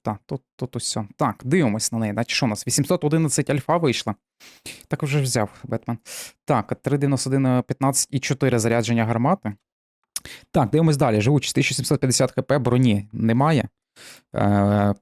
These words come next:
цей, <clears throat> пробивати будуть всі. Ну, тобто, ну, от сто п'ятдесят міліметрів броні. Коротше, броня повністю відсутня. А броні абсолютно немає. Тобто, любий танк, любий цей буде пробивати, тим більше арта буде гарно вкидувати.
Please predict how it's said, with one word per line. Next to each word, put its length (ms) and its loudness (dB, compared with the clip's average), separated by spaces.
цей, 300 0
<clears throat> 340 0
пробивати 400 0
будуть 240 0
всі. 300 0
Ну, 120 -8
тобто, 300 -14
ну, 80 -4
от 60 -8
сто 180 -2
п'ятдесят 360 -2
міліметрів 440 0
броні. 300 2
Коротше, 340 -6
броня 360 0
повністю 460 0
відсутня. 520 -2
А 80 -10
броні 240 0
абсолютно 400 -2
немає. 360 0
Тобто, 260 -6
любий 260 0
танк, 420 -2
любий 400 0
цей 580 -2
буде 180 -2
пробивати, 540 -2
тим 180 -2
більше 280 -2
арта 260 -2
буде 200 -2
гарно 300 0
вкидувати. 680 -4